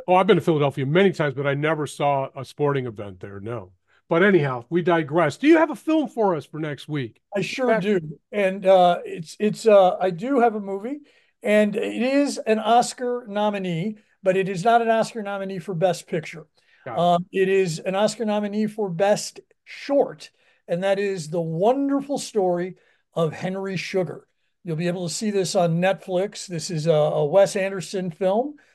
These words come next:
Speaker 2: uh, starring Ben Kingsley and, uh,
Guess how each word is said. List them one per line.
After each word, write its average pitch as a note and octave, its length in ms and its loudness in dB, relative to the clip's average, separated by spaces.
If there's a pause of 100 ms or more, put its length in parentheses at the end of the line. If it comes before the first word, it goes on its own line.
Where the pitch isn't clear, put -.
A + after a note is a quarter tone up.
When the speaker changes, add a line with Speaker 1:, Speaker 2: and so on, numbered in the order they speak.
(340)
Speaker 2:
uh, F3 380 6
starring F3 400 0
Ben F3 300 2
Kingsley G#3+ 880 -4
and, D#3 440 0
uh, D3 440 0